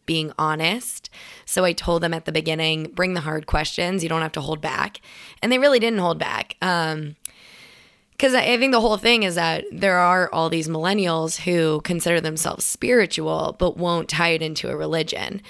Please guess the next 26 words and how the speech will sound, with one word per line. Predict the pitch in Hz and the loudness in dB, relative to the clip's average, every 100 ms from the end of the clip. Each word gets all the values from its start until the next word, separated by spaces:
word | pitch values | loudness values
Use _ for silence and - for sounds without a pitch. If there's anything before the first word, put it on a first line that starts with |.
| - - - _ | -20 -20 -20 _
So | - - 208 180 | -2 2 4 4
I | - | 0
think | 190 196 190 | -2 -2 0
a | 180 | 0
whole | 170 175 | 0 0
bunch | 170 165 | 0 -2
of | 160 | -4
these | 160 - | -4 -2
communities | 185 269 269 196 175 | 0 2 2 0 0
are | 170 | -2
like, | 170 - | -2 0
"Well, | 170 | -2
how | 170 190 196 | -2 0 0
do | 185 | 0
we | 190 180 165 160 - _ _ _ _ | 0 2 0 -2 -8 _ _ _ _
make | 190 202 | -4 -2
these | 196 175 | -4 -2
millennials | 165 170 165 160 156 151 - - _ _ _ _ _ _ _ | 0 0 0 0 0 -4 -8 -16 _ _ _ _ _ _ _
understand | 185 175 170 175 170 | -2 -2 -2 -2 -2
that, | 165 | -2
like, | 165 156 | -2 -2
this | 160 - | -4 -4
can | - 185 180 | -4 -2 -2
be | 165 156 151 - | -2 -2 -2 -4
Jewish | 277 294 - | 0 0 0
spirituality?" | - 165 160 160 160 156 160 160 | 0 -2 0 -2 -2 0 -2 -4